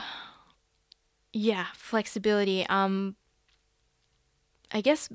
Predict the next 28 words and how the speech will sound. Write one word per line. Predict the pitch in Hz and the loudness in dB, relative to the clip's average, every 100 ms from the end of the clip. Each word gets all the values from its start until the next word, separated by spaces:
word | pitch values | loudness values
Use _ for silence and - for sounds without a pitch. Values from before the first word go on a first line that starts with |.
| - | 0
in, | 214 | 0
in | 208 208 208 | 2 2 4
most | 208 220 - | 4 2 -2
part, | - 247 - | 0 0 2
I'll, | 185 185 | 2 2
I'll | - 190 | 2 -2
talk | - 190 - | 0 -2 -2
about | 190 185 - | -4 -4 -4
compassion, | 190 180 - 185 - 220 254 285 - - - - - _ - | -4 -4 -4 -4 -4 -2 -4 -8 -16 -20 -20 -20 -20 _ -8
um, | 190 180 - | -4 -4 -4
in | 202 196 190 190 185 214 - _ _ _ _ _ _ _ _ _ | -2 0 0 -2 -4 -8 -14 _ _ _ _ _ _ _ _ _
the | 214 | 0
way | 202 202 202 | 4 4 2
that | 196 196 185 - _ _ _ _ _ _ _ _ _ _ - | 2 0 -2 -4 _ _ _ _ _ _ _ _ _ _ -8
having | 208 202 196 | -4 -2 -2
real | 190 190 | -2 -2
compassion, | - 190 185 180 - 185 180 - | -2 -4 -2 -4 -4 -4 -4 -8
um, | 185 180 - | -10 -6 -2
allows | 196 190 202 | 0 0 -2
you | |
to | 196 196 | -4 -4
appreciate | 185 - 202 196 - 196 196 - _ _ _ | -4 -4 -4 -4 -4 -4 -4 -6 _ _ _
people, | - 208 - 233 262 - _ | -12 -6 -2 -2 -2 -8 _
the | 196 | -6
differences | 175 202 - 202 190 - 180 - | -2 -2 0 -2 -2 -4 -8 -6
in | 185 180 | -4 -4
them, | 180 202 220 330 - | -4 -4 -8 -10 -10
um, | 190 180 | -6 -2